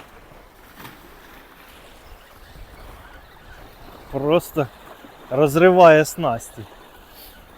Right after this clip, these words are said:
Ну, я думаю, якби лящ прийшов, він би його вигнав. Бичок би зразу десь ушов. Ну, це така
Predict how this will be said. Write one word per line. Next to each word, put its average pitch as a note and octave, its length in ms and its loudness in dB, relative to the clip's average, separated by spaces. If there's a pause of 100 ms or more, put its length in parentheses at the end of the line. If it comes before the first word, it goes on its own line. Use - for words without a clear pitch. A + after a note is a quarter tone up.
(340)
Ну, E3+ 60 -10
я B3 80 -2
думаю, C#4 240 -2
якби A#3 180 -6
лящ A#3+ 240 -6
прийшов, A#3+ 480 -2
він G#3+ 100 -2
би G#3 120 4
його G#3 180 6
вигнав. G3+ 460 -2 (560)
Бичок D3+ 340 -6
би E3 140 -4
зразу F#3 340 0
десь C3 240 -10 (1120)
ушов. B2 460 -8 (2500)
Ну, G#3+ 160 -8
це G#3+ 120 -6
така F#3 320 0